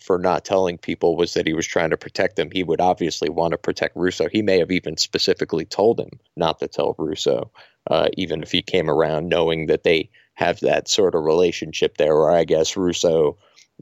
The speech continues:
having some pretty deep pockets these days is donating some money to this, you know, this, this group where the veterans sit around and, you know, try and talk out whatever issues they may be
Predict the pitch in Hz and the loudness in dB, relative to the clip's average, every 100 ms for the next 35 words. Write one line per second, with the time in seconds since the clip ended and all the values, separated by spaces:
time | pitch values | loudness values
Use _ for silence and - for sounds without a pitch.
0 | _ - 90 90 90 78 - 95 82 - | _ -2 0 2 0 -2 -2 -2 -2 -4
1 | 87 87 87 78 - 80 80 80 - - | -4 -2 -6 -4 0 0 0 -2 -4 -6
2 | 80 - 87 80 - 80 - 92 80 80 | -6 0 0 0 -4 -6 0 0 2 0
3 | 80 78 - 90 87 78 78 - 87 78 | -2 -4 -4 0 -2 -2 -6 -4 -2 0
4 | 67 - - _ - 71 - - - _ | -2 -8 -20 _ 0 0 0 -4 -6 _
5 | 139 _ - - 73 - 85 - _ - | -20 _ -14 -8 -8 0 0 0 _ -4
6 | 82 - - - - 80 82 80 - - | -2 -2 -8 -20 -4 2 2 2 -4 0
7 | 69 64 71 78 78 87 78 76 76 - | 2 4 2 2 0 2 2 0 -2 -4
8 | - - 95 78 80 71 73 - 104 _ | -8 0 0 2 2 0 -4 -8 -10 _
9 | _ _ - 82 71 - 80 78 - 80 | _ _ -2 0 0 -2 -2 -2 0 -2
10 | - 73 73 - _ - _ 80 82 76 | 2 0 0 -4 _ -20 _ 2 2 2
11 | 73 71 _ - 85 - 67 - 73 73 | -4 -8 _ -2 -2 -2 -2 -2 0 -2
12 | 73 73 73 | -4 -6 -10